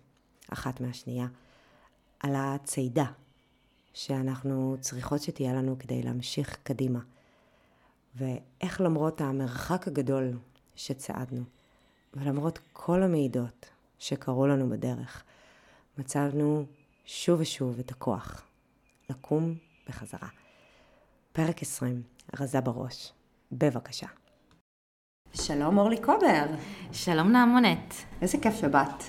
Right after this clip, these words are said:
Speaker 2: איזה כיף שהזמנת.
Speaker 1: אורלי שרשומה לי בטלפון, אורלי היפה, <laughs> מהיום הראשון שהכרנו.
Speaker 2: ואת רשומה לי נעמה השראה.
Speaker 1: כיף גדול בשבילי שאת כאן.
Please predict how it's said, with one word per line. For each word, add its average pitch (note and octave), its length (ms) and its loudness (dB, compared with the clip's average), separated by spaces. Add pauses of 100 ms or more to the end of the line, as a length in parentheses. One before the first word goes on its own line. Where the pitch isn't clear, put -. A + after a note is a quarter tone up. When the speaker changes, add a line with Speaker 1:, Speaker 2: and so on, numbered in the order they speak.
Speaker 2:
איזה D#3+ 140 -4
כיף C#3+ 160 -10
שהזמנת. C#3+ 840 -6
Speaker 1:
אורלי F#3 280 2
שרשומה D#3+ 520 2
לי G3 80 4
בטלפון, G#3 680 2 (100)
אורלי A#3+ 360 4
היפה, D3+ 420 6 (180)
<laughs> D#4 140 4
מהיום G#3+ 300 8
הראשון B3+ 520 8
שהכרנו. B3 520 6 (400)
Speaker 2:
ואת F#3 280 8
רשומה D#3 380 0
לי F3 120 4
נעמה F3+ 480 4 (100)
השראה. A#3+ 520 4 (800)
Speaker 1:
כיף E3+ 240 2
גדול D#3+ 300 6
בשבילי C#3+ 480 -2
שאת - 280 -8
כאן. C3 220 -6